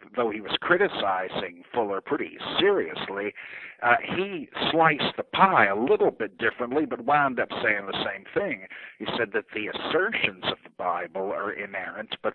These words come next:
the assumptions of the biblical writers are not necessarily inerrant. And again, if one of them thinks the mustard seed is the smallest seed and it's not, well, who cares? Uh, any idiot can see that's not really the point. Jesus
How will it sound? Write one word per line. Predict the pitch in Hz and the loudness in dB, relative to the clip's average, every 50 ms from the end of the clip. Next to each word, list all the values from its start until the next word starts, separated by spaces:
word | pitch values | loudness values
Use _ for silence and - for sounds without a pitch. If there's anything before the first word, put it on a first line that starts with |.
| _ - | _ -10
the | 104 101 101 92 - - - - | -10 -10 -10 -10 -12 -16 -12 -4
assumptions | - 107 - - - - 170 190 202 185 - - - 107 104 101 - | -4 -2 -2 -2 0 2 2 2 2 0 -4 -4 -4 -4 -6 -8 -10
of | 101 90 | -10 -6
the | 92 95 | -8 -8
biblical | - - 120 110 95 101 98 - 95 95 95 | -2 0 0 0 0 -2 -6 -6 -6 -8 -4
writers | 92 120 143 175 190 170 - - - - - - - | 0 2 2 2 0 -2 -6 -8 -12 -10 -6 -6 -6
are | - 104 104 | -4 -4 -4
not | 110 117 107 208 - | -2 0 -2 -2 -2
necessarily | - - 92 92 - - - - - 170 170 156 123 95 92 101 90 | -6 -8 -8 -6 -4 -2 -2 -2 0 0 0 -2 -2 -4 -4 -6 -6
inerrant. | 90 - 92 92 90 92 117 127 113 | -6 -8 -8 -8 -6 -4 -4 -2 -4
And | 104 90 | -4 -6
again, | 87 82 80 85 90 95 101 110 107 - - - - - - - - | -8 -12 -10 -8 -6 -6 -8 -8 -12 -16 -16 -16 -16 -16 -16 -14 -10
if | 107 98 90 | -10 -10 -8
one | 92 92 92 | -8 -10 -10
of | 92 | -10
them | - 95 95 - | -12 -14 -10 -2
thinks | - 120 127 127 120 - - - | 2 2 4 4 2 -2 -4 -6
the | - - - - 87 | -8 -14 -14 -12 -12
mustard | - - - - - - - - - | -12 -12 -12 -12 -14 -14 -12 -10 -10
seed | - 87 90 | -10 -8 -10
is | 95 - _ - | -12 -14 _ -12
the | - - | -12 -8
smallest | - 110 110 110 - 110 101 - 113 | -4 -2 -2 -2 -2 -4 -8 -8 -4
seed | - 120 117 117 117 110 | -4 -2 -2 -2 -2 -4
and | 110 107 | -4 -4
it's | 101 - - - | -4 -6 -8 -8
not, | 107 110 110 120 123 | -4 -2 -2 0 0
well, | 139 120 87 - | 0 -2 -2 -2
who | 113 104 - - - | -6 -12 -10 -4 2
cares? | - 127 117 - - - - - - | 4 4 4 4 -2 -4 -6 -6 -4
Uh, | 98 92 95 104 | -4 -4 -2 -2
any | 104 98 95 87 92 | -2 -2 -4 -6 -4
idiot | 107 104 98 101 95 95 - | -4 -4 -2 -4 -10 -10 -10
can | - - - - 104 110 | -12 -14 -10 -6 -2 -2
see | 127 127 110 | 0 0 0
that's | 101 101 95 - 101 104 | -2 -4 -6 -6 -8 -6
not | 107 101 104 - | -4 -4 -6 -6
really | - - 98 - 175 | -8 -10 -10 -10 -10
the | - - _ - - | -12 -16 _ -6 -2
point. | 151 147 117 - - _ - - | 0 0 0 0 -4 _ -10 -10
Jesus | - 101 95 - | -8 -8 -10 -14